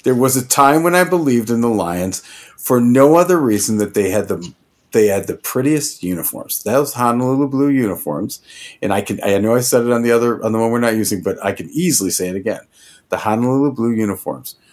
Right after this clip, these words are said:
when they flow, which they're doing in the, in the Campbell Holmes era,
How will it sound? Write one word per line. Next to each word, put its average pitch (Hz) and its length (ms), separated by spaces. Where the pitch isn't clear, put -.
when 98 220
they 117 420
flow, 101 580
which 110 260
they're 107 200
doing 127 460
in 101 140
the, 90 180
in 104 140
the 92 100
Campbell 90 440
Holmes 85 520
era, 92 420